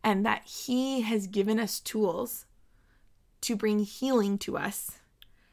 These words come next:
in our bodies naturally. Um, there's a root called turmeric. It's an Indian root.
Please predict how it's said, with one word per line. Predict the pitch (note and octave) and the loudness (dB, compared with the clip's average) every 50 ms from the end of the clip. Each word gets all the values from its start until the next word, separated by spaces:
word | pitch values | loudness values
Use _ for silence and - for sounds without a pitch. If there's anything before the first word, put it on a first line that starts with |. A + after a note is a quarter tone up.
| _ _ _ | _ _ _
in | - B3+ B3+ | 4 6 8
our | B3+ B3 A#3 | 8 8 10
bodies | A3 G#3+ G#3+ G#3 G3+ G3+ G3 G3 G#3 G#3 - | 10 10 10 10 8 4 0 -2 -2 -2 -2
naturally. | G3+ F#3 G3 G3 - - - - - A3+ A#3 A3 - _ _ | 0 0 0 0 -2 -4 -4 -4 -4 -6 -6 -10 -16 _ _
Um, | G#3+ G#3 G3 G3 | -4 -4 -2 2
there's | G3 G#3+ G#3+ G#3 G3+ G3+ - | 4 4 4 4 2 0 0
a | G#3+ G3+ G3+ | 0 0 2
root | G3 G3 A3 D4+ D#4 - - - - - | 2 4 2 2 2 0 -8 -14 -14 -4
called | - - A3+ G#3+ G#3 G3+ G3+ G#3+ G#3+ - _ _ _ _ _ _ _ _ | 2 4 6 6 6 6 4 0 -2 -10 _ _ _ _ _ _ _ _
turmeric. | - - A#3 G#3 F#3+ F3+ A3 A#3 - - | -2 0 2 2 2 2 0 -2 -4 -4
It's | G#3+ G#3+ - - | -6 -4 -4 -4
an | F3+ F#3+ | -6 -4
Indian | - G#3+ G#3+ G#3 G#3 G#3 G3+ G3 | -2 -2 0 0 0 0 -2 -2
root. | F#3+ F#3+ G3 G3 - | -4 -4 -6 -6 -8